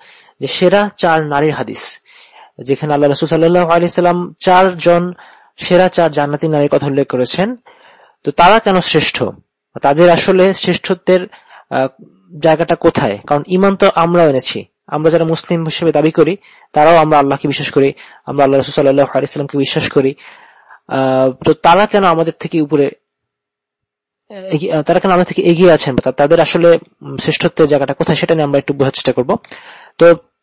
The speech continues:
আমরা যদি বুঝতে চাই, আমরা যদি বুঝতে চাই যে এই চার নারী কেন শ্রেষ্ঠ, তাহলে আমাদেরকে বুঝতে হবে যে তারা কোন পরিস্থিতির মধ্যে ছিলেন, তারা কোন পরিস্থিতিতে কেমন আচরণ করেছিলেন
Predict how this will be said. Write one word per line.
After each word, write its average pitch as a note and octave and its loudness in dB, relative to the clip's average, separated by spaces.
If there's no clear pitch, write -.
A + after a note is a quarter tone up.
আমরা G3 2
যদি A3 2
বুঝতে G3 0
চাই, A2 -2
আমরা C#3 -6
যদি D3 -2
বুঝতে E3+ -2
চাই D3 -2
যে C#3+ -4
এই F#3 -2
চার D#3+ 2
নারী D#3+ -2
কেন E3 -2
শ্রেষ্ঠ, - -2
তাহলে F#3+ 2
আমাদেরকে F3 0
বুঝতে D#3 -2
হবে D#3+ 0
যে C#3+ -4
তারা D3+ 0
কোন G#3 0
পরিস্থিতির D#3 0
মধ্যে C3+ -6
ছিলেন, G#2+ -6
তারা D3+ 0
কোন A#3+ -4
পরিস্থিতিতে E3 -2
কেমন G#3+ 0
আচরণ D3+ -2
করেছিলেন B2 -8